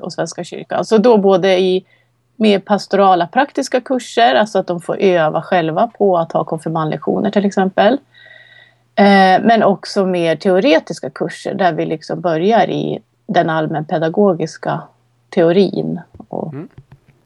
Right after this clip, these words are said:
Speaker 1: går vidare till mer praktiska. Ja, hur, hur möta unga, tonåringar,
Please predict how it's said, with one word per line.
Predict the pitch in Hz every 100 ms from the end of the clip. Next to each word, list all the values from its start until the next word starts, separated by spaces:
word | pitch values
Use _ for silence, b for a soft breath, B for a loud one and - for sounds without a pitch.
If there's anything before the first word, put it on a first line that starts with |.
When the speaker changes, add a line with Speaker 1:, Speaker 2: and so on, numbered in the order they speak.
| _
Speaker 1:
går | - 180
vidare | 170 165 160 151 156
till | 147
mer | 156 151
praktiska. | 180 - - - - 160 165 - _ _ _ _ _ _ _ _ - - _ b -
Ja, | 208
hur, | 175 220 196 175 -
hur | 208 214 196
möta | 185 180 151 - 175 151 156 _ _ -
unga, | 254 196 180 180 185 202 - _ _ _ _ _ - -
tonåringar, | 220 190 180 180 180 180 180 175